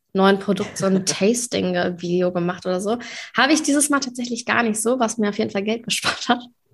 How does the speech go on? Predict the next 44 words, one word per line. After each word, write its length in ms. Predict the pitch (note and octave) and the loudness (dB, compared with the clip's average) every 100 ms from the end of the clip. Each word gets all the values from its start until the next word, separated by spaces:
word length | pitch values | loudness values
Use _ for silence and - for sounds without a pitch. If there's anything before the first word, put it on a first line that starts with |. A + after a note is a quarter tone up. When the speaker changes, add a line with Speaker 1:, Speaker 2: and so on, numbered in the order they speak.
| - - - - - - | -8 -6 -6 -6 -4 2
Speaker 1:
Aber 360 | G#3 G#3 F#3 | 6 6 6
Speaker 2:
<laughs> 0 | |
Speaker 1:
schon, 240 | F#3+ - G3+ | 4 6 4
schon 200 | G3+ G#3 | 4 2
krass, 280 | G3+ G3 F#3+ | 2 0 0
was 140 | F#3 | -2
alles, 420 | G#3 G3 F#3+ - | 0 2 2 -2
äh, 420 | - F#3 F3+ F#3 F#3+ - - | 2 2 4 2 -2 -8 -2
rausgekommen 600 | F3+ - F#3 - F#3 G3 | -2 -2 -8 -4 -2 -2
ist. 260 | F#3+ - _ _ _ _ | -4 -10 _ _ _ _
Ja. 260 | F#2+ F#2 - _ - - - - C#3+ | -6 -6 -8 _ -12 -8 -8 -6 2
Ganz 200 | B3 C4 | 2 2
Speaker 2:
Ja. 60 | |
Speaker 1:
kurz, 320 | - C#4 C#4+ - | 6 6 6 2
ich 120 | A3+ | 2
muss 180 | A#3+ A#3+ | 2 2
echt 260 | A3 G#3 | 0 0
dringend 160 | A3+ G#3+ | -2 -2
auf 80 | G#3+ | -2
Toilette. 500 | G#3+ A3 A#3+ C#4+ C#4+ | 2 2 2 -2 -2
Ich 160 | A3 G#3+ | -6 -2
gehe 100 | A3+ | 0
ganz 220 | G#3+ G#3+ | 0 -2
kurz 140 | G#3+ | -6
auf 120 | G#3 - | -6 -2
Toilette, 260 | F#3 E3+ | -2 2
ja? 200 | F3 A#3+ F4+ | 2 2 -2
Ich 120 | - | -4
bin 260 | A3 A3+ - _ _ | -2 -2 -4 _ _
sofort 380 | - D3+ G#3+ A3 | -8 0 2 4
Speaker 2:
Mhm. 40 | |
Speaker 1:
wieder 180 | G#3 G#3 | 4 4
da. 240 | F3 E3 | 4 2
Ich 120 | F3+ - | 2 -2
mache 180 | G3+ | -6
kurz 200 | - G#3+ | -6 -8
hier 120 | - G3 | -4 -4
Pause. 520 | - G#3+ G#3+ G#3 - - - - _ _ _ | -2 -2 0 0 -2 -10 -20 -20 _ _ _
Bis 140 | - | -10
gleich. 360 | - F#3 F#3 - - _ D4+ | -8 -6 -8 -14 -20 _ -2
Okay, 440 | D4+ A#3+ F3+ F3 - | 6 6 6 2 -2
weiter 240 | G#3 G#3 G#3 | 0 2 2
geht's. 360 | F3 E3+ - - - - - _ _ _ | 0 -4 -10 -8 -6 -8 -16 _ _ _
<laughs> 520 | - F4 - F#4 F#4+ | -2 -2 0 -2 -2